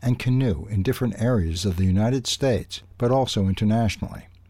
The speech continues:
Our own Jack Heim shared his rock climbing experiences through Adaptive Adventures.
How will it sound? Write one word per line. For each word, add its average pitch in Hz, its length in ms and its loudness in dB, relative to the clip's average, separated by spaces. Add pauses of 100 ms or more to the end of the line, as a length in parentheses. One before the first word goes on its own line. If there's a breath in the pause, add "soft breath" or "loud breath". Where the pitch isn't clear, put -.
(720 soft breath)
Our 117 200 2
own 143 180 2
Jack 101 300 0
Heim 78 340 -2
shared 143 320 -2
his 98 160 0
rock 113 280 0
climbing 90 360 0
experiences 92 880 -2
through 123 280 0
Adaptive 123 600 0
Adventures. 101 720 -2